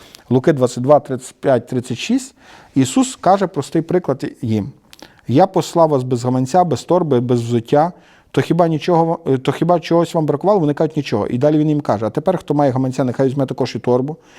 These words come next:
а хто не має, хай продасть свій одяг і купить меч". Тобто, про що це говорить? За-, подивіться в,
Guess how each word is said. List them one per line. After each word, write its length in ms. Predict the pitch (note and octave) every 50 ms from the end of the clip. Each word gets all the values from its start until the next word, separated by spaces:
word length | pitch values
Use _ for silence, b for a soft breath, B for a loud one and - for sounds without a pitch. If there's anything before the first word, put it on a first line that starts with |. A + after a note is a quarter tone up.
| B B B
а 80 | - A#2
хто 320 | - - - E3 E3 - -
не 140 | D3 C#3+ C#3
має, 260 | C#3+ D3+ E3 F3 D3+
хай 160 | - - C3+
продасть 360 | C3 - B2+ C3+ C#3+ C3 -
свій 140 | - C3 C3
одяг 260 | - - E3 E3 D3 -
і 40 | -
купить 280 | - C#3 - B2+ B2 -
меч". 220 | B2 G#2 - -
Тобто, 300 | - D3+ C3+ - A2+ G#2 B B B B B B B B B B
про 100 | - C#3
що 140 | - - G#3
це 140 | G#3 - D3+
говорить? 400 | C3+ B2 A#2+ G#2+ G2+ - - - _ _ _
За-, 280 | - A2+ C#3 D3+ D#3 - - _ _ _ _ _ _ _ _ -
подивіться 420 | - D#3 C#3+ D3+ E3+ E3 - D#3 C3
в, 80 | B2